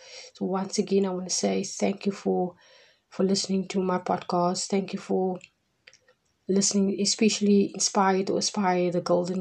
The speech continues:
rule that inspiration is key in our everyday life. And never forget that, that never quit.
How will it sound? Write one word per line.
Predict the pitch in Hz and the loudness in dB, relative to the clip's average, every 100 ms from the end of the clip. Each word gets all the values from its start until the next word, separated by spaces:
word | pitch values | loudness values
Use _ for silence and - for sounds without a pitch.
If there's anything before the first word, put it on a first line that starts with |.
| 180 | -2
rule | 175 175 175 | 0 0 0
that | 175 175 - - - - _ - | -2 -4 -10 -20 -20 -20 _ -2
inspiration | 208 - 208 185 180 - 190 | 0 2 2 2 2 0 -4
is | - - - | -2 -4 -4
key | - 202 190 185 - | 2 4 4 0 -6
in | 180 180 | -2 0
our | - | 0
everyday | 190 175 185 175 175 | -2 -2 -2 0 0
life. | 175 165 170 160 - - | 0 -2 -2 -10 -18 -10
And | 175 180 | -4 -2
never | 180 185 | -2 -2
forget | - 190 190 - | -4 -4 -4 -4
that, | 185 180 | -4 -4
that | - 175 175 - - - - - | -2 -2 -2 -20 -20 -20 -16 0
never | 190 196 | 0 0
quit. | 214 - 196 180 - | -4 0 0 0 -6